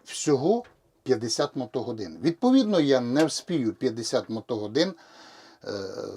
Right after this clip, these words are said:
так наїздити, ну, це, можна сказати, лишнє. Мені хоча б двадцять мотогодин, далі я вчеплю до нього гарбузовий комбайн і відвал. І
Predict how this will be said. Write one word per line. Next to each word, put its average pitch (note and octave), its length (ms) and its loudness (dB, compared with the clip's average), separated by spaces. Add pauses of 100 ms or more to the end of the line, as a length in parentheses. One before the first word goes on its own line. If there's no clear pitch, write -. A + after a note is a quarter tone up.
(120)
так C#3+ 200 2
наїздити, C3+ 880 0
ну, C3 320 -6 (1300)
це, - 180 -2
можна A#2+ 320 -4
сказати, A2+ 760 -2
лишнє. - 560 -2
Мені G#3+ 240 4
хоча E3 320 4
б B2+ 140 -2
двадцять A2 600 -4
мотогодин, E3 600 -6
далі C3 200 6
я A2+ 160 -2
вчеплю G#2+ 380 -4
до G#2 140 -4
нього F2+ 340 -12 (220)
гарбузовий G#2+ 680 -6
комбайн G2 680 -10 (760)
і F#3+ 80 -4
відвал. B2 400 -6 (960)
І F#3+ 480 4